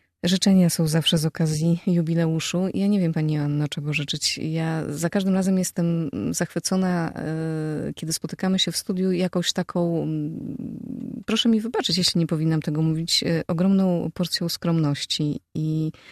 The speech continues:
tak strasznie jej często brakuje w takich działaniach, e, artystycznych. E, trochę o tych programach telewizyjnych wspomnieliśmy. Mówi się o tym, że, e, świat o tyle pójdzie do przodu w, właśnie w tej działalności scenicznej, artystycznej, o ile będzie przebojowy.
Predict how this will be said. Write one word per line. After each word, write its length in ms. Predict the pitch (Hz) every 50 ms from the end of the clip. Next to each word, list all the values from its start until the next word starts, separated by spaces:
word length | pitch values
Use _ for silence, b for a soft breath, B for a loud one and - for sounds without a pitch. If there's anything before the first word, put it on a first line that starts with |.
| B B B B B B
tak 220 | - 180 - - -
strasznie 580 | - - - 240 226 - - 233 220 214 214
jej 140 | 208 185 -
często 320 | - 214 214 - - 196
brakuje 380 | 180 180 190 - - 175 160 156
w 60 | -
takich 260 | - 143 - - 147
działaniach, 680 | 139 151 151 143 147 147 147 147 143 143 147 - - -
e, 200 | 147 139 139 139 -
artystycznych. 920 | 156 147 - - - - - - 143 - - - 151 151 151 165 - - -
E, 140 | 147 147 143
trochę 240 | - 156 - - 156
o 20 |
tych 140 | - 156 -
programach 440 | - 165 151 156 165 160 156 151 -
telewizyjnych 560 | 160 147 147 143 143 - 151 151 151 143 -
wspomnieliśmy. 800 | - - - 156 151 147 147 143 139 139 135 - - 151 151 151 B B B B B B
Mówi 160 | 185 196 202
się 120 | - - 185
o 40 | -
tym, 160 | - 185 180
że, 300 | 180 175 170 165 156 - - - - 143 143 151 139 151
e, 40 | 151
świat 360 | - - - 175 175 - -
o 40 | -
tyle 220 | - 175 170 156
pójdzie 300 | - 175 170 156 170 165
do 120 | 156 160
przodu 480 | - - - 180 165 151 156 160 160 160
w, 340 | - - - - - - - 151
właśnie 400 | 147 147 147 151 147 - 160 -
w 40 |
tej 120 | - 165 147
działalności 560 | 156 156 147 147 151 151 151 143 - - -
scenicznej, 580 | - - - 160 156 160 180 - - 165 156 151
artystycznej, 560 | 147 - - - - 156 - - 165 156 151
o 20 |
ile 160 | 156 151 160
będzie 280 | 147 160 156 151 160 151
przebojowy. 720 | - - - 165 147 147 151 147 139 135 131 127 139 147